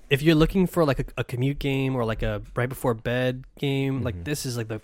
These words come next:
Speaker 1: the perfect little, like, even, like, going to do laundry
Speaker 2: Right.
Speaker 1: game,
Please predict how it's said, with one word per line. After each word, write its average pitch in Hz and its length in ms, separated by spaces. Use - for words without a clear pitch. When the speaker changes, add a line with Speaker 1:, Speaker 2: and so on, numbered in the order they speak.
Speaker 1:
the 135 100
perfect 131 460
little, 123 240
like, 113 240
even, 170 260
like, 135 220
going 139 200
to 123 40
do 127 100
laundry 123 580
Speaker 2:
Right. 107 100
Speaker 1:
game, 147 300